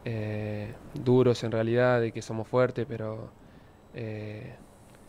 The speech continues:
llorar no, no hace mal, sino todo lo contrario, eh, alivia a veces el dolor, eh, y bueno, a mí en ese momento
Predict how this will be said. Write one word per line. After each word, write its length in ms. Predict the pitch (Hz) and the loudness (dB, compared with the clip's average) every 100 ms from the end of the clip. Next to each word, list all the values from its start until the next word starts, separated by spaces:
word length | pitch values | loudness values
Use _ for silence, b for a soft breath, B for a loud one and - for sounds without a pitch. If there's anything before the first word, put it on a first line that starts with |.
| - - | -20 -10
llorar 320 | - 113 123 | 0 4 4
no, 260 | 123 117 113 | 6 4 2
no 120 | 113 | 0
hace 180 | 110 117 | -2 0
mal, 200 | 131 117 | 2 2
sino 280 | 113 117 113 | 0 -2 0
todo 140 | 117 | 0
lo 100 | 113 | 0
contrario, 520 | 113 110 123 117 110 107 - | -2 2 2 2 0 -4 -12
eh, 220 | 117 110 110 | -10 -8 -2
alivia 600 | 113 117 110 107 110 - - B B B B - | 0 2 2 0 -4 -10 -20 B B B B -8
a 80 | 123 | -2
veces 320 | 113 - 110 | 0 -2 -4
el 100 | 110 | -2
dolor, 420 | 107 117 127 123 117 - - | 2 4 6 4 -2 -12 -14
eh, 640 | 117 110 110 107 107 107 123 - - | -12 -10 -10 -10 -10 -12 -14 -18 -10
y 80 | 117 | -6
bueno, 240 | 117 110 - B B B B B - | -4 -6 -12 B B B B B -8
a 60 | 117 | -2
mí 100 | 120 | 0
en 60 | |
ese 160 | 120 117 | 0 -2
momento 920 | 117 120 117 120 113 110 110 113 113 | 0 0 2 2 2 0 -2 -4 -6